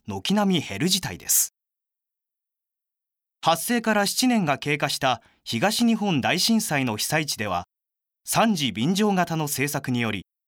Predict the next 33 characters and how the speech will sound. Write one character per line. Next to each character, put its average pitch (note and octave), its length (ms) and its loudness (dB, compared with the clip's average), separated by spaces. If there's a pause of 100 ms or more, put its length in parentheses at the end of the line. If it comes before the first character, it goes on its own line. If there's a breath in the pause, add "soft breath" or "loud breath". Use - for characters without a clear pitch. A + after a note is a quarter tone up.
(380)
住 A#3+ 240 2
民 A#3 240 4
本 A3 260 2
位 E3+ 80 0
の B2 140 0
復 - 200 -12
興 E3 200 0
が D3 180 2
遅 F2+ 180 -6
れ C#3 120 0
て C3 100 -8
い G2+ 60 -6
ま F#2 140 -6
す。 - 200 -2 (2250)
原 F#3+ 200 2
発 A3 240 0
被 G#3+ 140 2
害 F3 180 2
が B2+ 120 2
収 F#3 240 0
束 G3 220 0
し - 100 2
て G3 80 -2
い F3+ 100 2
な F3 120 2
い E3 60 -2
に C3 80 0
も G#2+ 120 0
か A#2 140 -6
か C#3 120 0
わ C3+ 100 2
ら A2 100 -2
ず、 F2+ 220 -12